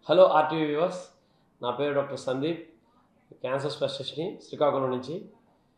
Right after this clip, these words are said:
ఒక మూడు పదాలు, క్యాన్సర్ అనే ఒక మూడు పదాలు చాలా ప్రజల్లో చాలా అపోహలు, చాలా భయ-, భయము, ఇంకా చాలా ఫ్యామిలీలో కూడా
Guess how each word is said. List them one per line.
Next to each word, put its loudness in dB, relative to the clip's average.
ఒక -4
మూడు 4
పదాలు, 4
క్యాన్సర్ -4
అనే -4
ఒక -2
మూడు -2
పదాలు 2
చాలా 6
ప్రజల్లో -2
చాలా 2
అపోహలు, 2
చాలా 4
భయ-, 2
భయము, 0
ఇంకా -2
చాలా 4
ఫ్యామిలీలో 2
కూడా 0